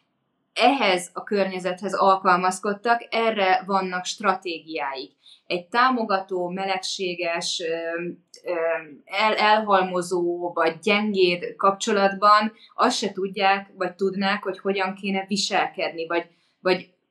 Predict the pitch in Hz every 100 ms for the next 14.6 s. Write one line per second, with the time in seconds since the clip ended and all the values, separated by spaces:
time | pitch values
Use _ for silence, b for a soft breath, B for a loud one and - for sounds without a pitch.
0 | _ - 226 - - 214 - _ 226 294
1 | 320 233 190 196 202 240 - 202 180 180
2 | 175 185 - 220 208 175 180 175 175 180
3 | 208 208 226 - _ _ _ - 190 185
4 | - 190 190 _ - 202 - 214 220 208
5 | - 220 214 214 226 214 190 196 180 185
6 | 202 185 185 196 180 185 190 180 156 151
7 | 156 160 226 208 190 165 - 139 - -
8 | - - _ _ _ _ _ - 247 247
9 | 214 214 - 196 208 190 208 - 208 196
10 | 208 208 208 180 180 196 180 180 202 -
11 | 185 175 180 170 170 170 170 175 214 214
12 | 214 220 220 175 185 175 165 170 175 180
13 | 170 160 160 160 156 196 190 180 180 165
14 | 165 - 180 156 160 170